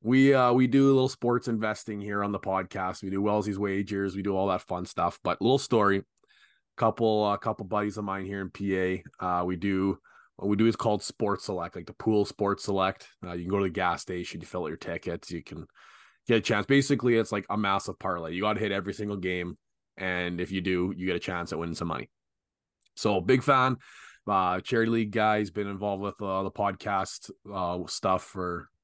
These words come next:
for I think pretty much day one. Brady Weileman, good buddy of mine, good, good friend of the show, Brett Blakely, and, uh, Cam Mugford, all, all buddies of mine. So I'm gonna get some name drops here for the boys, but we've been doing pools together for,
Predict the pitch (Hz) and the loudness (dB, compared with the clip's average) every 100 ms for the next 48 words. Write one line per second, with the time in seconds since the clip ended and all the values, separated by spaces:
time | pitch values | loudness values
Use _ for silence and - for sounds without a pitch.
0 | _ _ 92 92 92 110 131 - 104 101 | _ _ -6 -4 -2 0 2 0 -2 -2
1 | 90 90 98 92 101 98 98 98 98 98 | -2 -2 -2 0 0 2 2 2 2 -2
2 | 95 - _ _ _ 120 104 107 107 110 | -4 -8 _ _ _ -2 2 2 4 2
3 | 107 107 107 107 104 107 101 104 104 113 | 2 2 2 0 0 -2 -4 -6 -2 -2
4 | 104 98 - 113 107 104 104 104 104 107 | -2 -4 -2 0 0 0 -2 -4 -4 -4
5 | 107 113 107 101 _ _ _ - 95 95 | -4 -4 -4 -4 _ _ _ -14 -8 -6
6 | 92 - 110 101 98 98 101 107 98 95 | -6 -2 0 2 4 2 2 0 2 2
7 | 95 82 92 87 95 98 98 95 90 95 | 0 -2 -4 -4 -4 -4 -4 -6 -6 -6
8 | 92 92 90 92 90 92 98 92 - 95 | -4 -4 -4 -6 -4 -2 0 0 -2 -4
9 | 95 82 92 95 87 92 - - - - | -4 -2 0 2 2 0 -2 -8 -20 -10
10 | - 117 123 123 113 113 117 117 110 107 | -2 2 4 4 4 2 4 2 0 0
11 | 107 - 107 98 95 | 0 0 0 0 -2